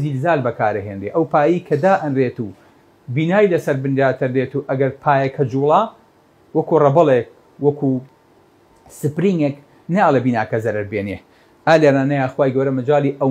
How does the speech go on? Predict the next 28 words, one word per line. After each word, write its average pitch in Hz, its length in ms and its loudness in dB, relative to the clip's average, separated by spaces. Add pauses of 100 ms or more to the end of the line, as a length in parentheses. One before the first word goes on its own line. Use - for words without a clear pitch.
نەی 180 200 -2
جوڵی 156 280 -2
بۆ 156 140 -2
دانەکە 139 360 -2
هێشتۆتەوە، 131 560 -2 (400)
ئەگەر 123 220 -2
خوا 156 180 4
نەخواستە 135 440 -2
شتێکی 185 380 0
بەرکەوت، 240 400 0 (560)
تووشی 160 300 -6
کێشە 147 320 0
نابی، 101 280 -4
تووشی 151 280 -8
مشکیلە 139 400 -4
نابی. 101 260 -4 (540)
دانەکە 143 380 0 (120)
ڕق 202 140 -2 (120)
نییە. 139 240 2 (380)
ئەمە 175 220 4 (100)
مەجای 214 600 2
زەربە 170 260 0
خواردنەوەی 170 500 0
هەیە. 123 140 -2 (220)
لە 151 120 -2
پڕێکە، 214 280 0 (260)
ئۆ، 302 80 -2 (1160)
بەخوا 180 320 0